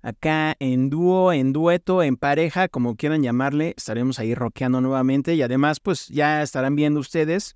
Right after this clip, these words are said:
y escuchando cómo va este podcast a proliferar, avanzar, evolucionar, progresar, ya lo verán.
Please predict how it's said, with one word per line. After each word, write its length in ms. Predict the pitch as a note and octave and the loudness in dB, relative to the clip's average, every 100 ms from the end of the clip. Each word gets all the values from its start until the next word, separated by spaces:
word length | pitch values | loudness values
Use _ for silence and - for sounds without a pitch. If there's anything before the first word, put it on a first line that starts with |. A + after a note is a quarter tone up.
| - | -8
y 260 | D#3+ A3 | -2 2
escuchando 680 | A#3+ - D3 F3+ F3+ F#3 G#3+ | 2 0 -4 0 2 2 0
cómo 260 | - D3 D3 | -2 -2 0
va 320 | D3+ D3+ C3+ | -2 -2 -6
este 220 | - - C3+ | -8 -6 -2
podcast 500 | D3+ - D#3 - - | -4 0 -2 -2 -6
a 300 | C#3+ D3 D3 - | -4 -2 -4 -4
proliferar, 760 | C3+ C#3 C#3 C3 C3 D3 D#3+ _ - | -2 0 0 0 0 0 0 _ -6
avanzar, 720 | B2+ B2 B2 C3+ D3+ D3+ D3+ | -2 -2 -2 -2 0 0 -2
evolucionar, 760 | C3 A#2+ A#2+ A#2 B2+ C3+ D3+ D#3+ | -6 -4 -2 -4 0 0 2 -2
progresar, 720 | B2+ A#2+ A#2+ A2 C#3+ D3+ D#3+ - | -2 -2 -2 -2 0 0 0 -4
ya 180 | B2+ C#3 | 0 2
lo 120 | B2+ | 2
verán. 340 | A2 B2 F3+ | 0 0 -2